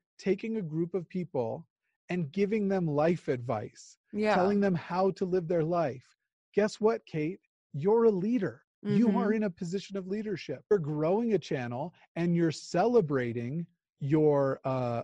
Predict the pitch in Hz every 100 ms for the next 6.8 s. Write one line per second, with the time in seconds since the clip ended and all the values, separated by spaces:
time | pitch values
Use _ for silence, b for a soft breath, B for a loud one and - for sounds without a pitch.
0 | - 123 120 117 123 120 - - 131 117
1 | 160 160 - - 156 190 170 131 123 147
2 | 135 139 151 135 127 123 - 151 143 139
3 | 143 143 131 147 143 127 139 139 135 135
4 | 135 131 127 131 123 - 127 117 113 120
5 | - 165 214 151 127 151 _ _ _ _
6 | - 123 175 220 - 131 165 247